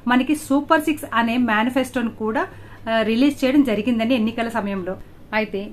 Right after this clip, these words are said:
బీజేపీ, టీడీపీ, జనసేన ఈ మూడు పార్టీలు కూటమిగా ఏర్పడి సూపర్ సిక్స్ అనే ఒక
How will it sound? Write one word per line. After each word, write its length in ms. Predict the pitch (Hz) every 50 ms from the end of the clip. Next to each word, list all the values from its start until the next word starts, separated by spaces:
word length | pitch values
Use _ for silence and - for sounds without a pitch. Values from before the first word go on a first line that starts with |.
| - -
బీజేపీ, 560 | 214 190 233 240 247 240 277 285 285 - 311
టీడీపీ, 500 | 302 - 247 233 220 233 233 233 - 254
జనసేన 600 | 208 202 214 202 202 202 - 214 190 190 190 180 180 - - - - - - - - - 233
ఈ 140 | 247 269 262
మూడు 380 | 226 220 233 247 269 285 285 294
పార్టీలు 460 | - 262 247 247 247 262 254 254 262
కూటమిగా 520 | 254 - 214 214 214 226 220 226 220 240
ఏర్పడి 600 | 226 208 202 196 196 196 - 208 196 233 311 - - - - - - - - -
సూపర్ 280 | 269 285 - 311 302
సిక్స్ 260 | 302 311 294 302 - 262
అనే 260 | 254 254 254 269 262
ఒక 220 | 247 226 226 -